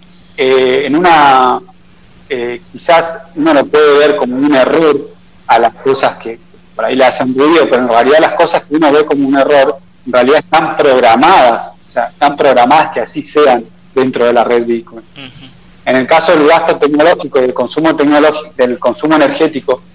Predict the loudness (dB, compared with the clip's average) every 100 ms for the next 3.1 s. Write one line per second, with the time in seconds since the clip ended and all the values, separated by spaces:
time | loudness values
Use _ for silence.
0 | _ -8 0 0 0 0 0 0 0 2
1 | 2 2 -2 -6 -2 0 0 -2 -2 -2
2 | -4 -18 _ -20 -20 -16 -4 0 0 0
3 | -2